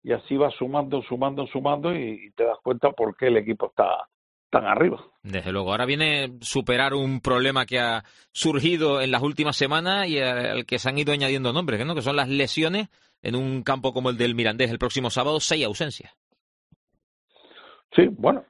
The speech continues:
Speaker 1: pero muchas presencias. Ya te digo que, que yo veo a Medrano, veo a Nacho y los dos me gustan.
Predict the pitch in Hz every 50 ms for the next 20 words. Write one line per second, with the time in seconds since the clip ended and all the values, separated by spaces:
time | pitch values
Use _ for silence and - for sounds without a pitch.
0 | _ _ _ 135 131 123 120 127 135 143 139 175 135 - - 151 139 - 208 220
1 | 180 - - - - - - - - - 120 127 123 123 139 156 180 170 131 98
2 | 90 - 110 107 101 98 92 87 80 - _ _ _ _ _ - - - _ _
3 | _ - 120 117 110 110 110 107 101 101 98 87 82 80 80 - - - - -
4 | - - 98 117 127 131 143 147 147 143 143 143 151 165 165 151 135 123 123 120
5 | 117 113 123 139 143 139 139 143 151 165 160 - - 196 190 185 180 170 143 123
6 | 117 113 113 110 104 120 143 135 131 135 156 180 - - - 123 110 98